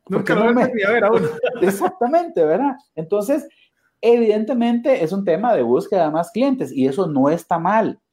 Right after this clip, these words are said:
Speaker 1: pero, pero ¿qué pasa con los que ya estamos, verdad? Yo digo, pucha,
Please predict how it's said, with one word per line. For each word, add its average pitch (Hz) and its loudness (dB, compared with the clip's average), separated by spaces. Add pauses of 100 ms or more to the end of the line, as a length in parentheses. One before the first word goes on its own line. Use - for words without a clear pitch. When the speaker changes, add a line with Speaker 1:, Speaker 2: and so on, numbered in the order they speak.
(360)
Speaker 1:
pero, 180 2
pero 123 -2
¿qué - -16
pasa 226 -4
con 190 -8
los 131 -8
que 101 -10
ya 113 -10
estamos, 294 -4
verdad? 135 -2 (240)
Yo 117 0
digo, 131 0
pucha, 156 -2